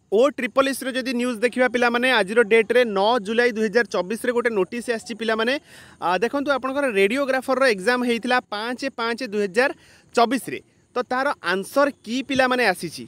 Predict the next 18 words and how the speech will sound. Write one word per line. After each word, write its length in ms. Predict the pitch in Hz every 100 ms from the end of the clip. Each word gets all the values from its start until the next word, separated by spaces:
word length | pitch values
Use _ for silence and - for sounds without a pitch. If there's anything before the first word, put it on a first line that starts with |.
| -
ମାନେ 120 | 185 220
ଭାବନ୍ତୁ 340 | 220 254 254
କେତେ 400 | 254 226 - 294 302
ଦିନ 260 | 226 247 269
ପରେ, 340 | - 196 226 190 - _ _ -
ପାଖାପାଖି 520 | 196 - 277 285 302
ଆପଣଙ୍କର 460 | 294 240 262 262 285 294 285 - -
ଦୁଇ 280 | 156 190 277
ମାସ 220 | 294 302 -
ପରେ 280 | - 233 269
ଆପଣଙ୍କର 380 | 285 262 262 254
ଆନ୍ସର୍ 360 | 247 196 247 240
କି 160 | 233
ପିଲାମାନେ 400 | 220 226 220 220
ରିଲିଜ୍ 340 | 214 190 233 202
ହେଇଛି। 300 | 233 196 269 302 - - -
ଯଦି 160 | 190
ଦେଖିବା 360 | 208 214 269 277